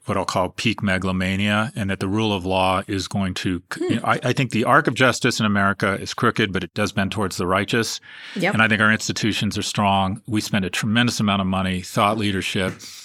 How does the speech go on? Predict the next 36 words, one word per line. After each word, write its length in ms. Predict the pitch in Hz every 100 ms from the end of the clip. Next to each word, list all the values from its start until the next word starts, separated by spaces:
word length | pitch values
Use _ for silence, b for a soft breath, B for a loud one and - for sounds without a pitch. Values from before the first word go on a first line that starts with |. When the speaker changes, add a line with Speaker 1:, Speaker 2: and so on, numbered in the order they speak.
| B _ 123
Speaker 1:
Um, 200 | 107 113
we 100 | 113
have 80 | 110
the 60 | 92
best 280 | 113 110 113
law 140 | 104
schools 340 | - 110 101
in 60 | 104
the 60 | 98
world. 540 | 90 95 92 92 92 B B B B B B _
And 260 | - 117 110
there 120 | 110
is 200 | 135 117
a 60 | 117
gestalt 480 | 113 - 110 107
among 380 | 107 101 95 95
most 640 | 120 107 110 110 - - - -
legal 280 | 104 113 113
professionals 800 | 117 127 113 - 120 120 113 - b b b b
that 340 | 110 104 104 104
they 120 | 107
Speaker 2:
There 80 | 92
Speaker 1:
do 80 | 113
Speaker 2:
is. 40 |
Speaker 1:
respect 340 | 107 - 101 -
the 80 | 95
law. 260 | 90 80 - B B B
Speaker 2:
Yep. 180 | 135 127
Speaker 1:
And 280 | 117 113 110
I, 280 | 127 110 -
I 140 | 117 110
like 260 | 120 127
to 120 | 127
think 280 | 107 120 104
that 140 | 110 113
we're 260 | 104 101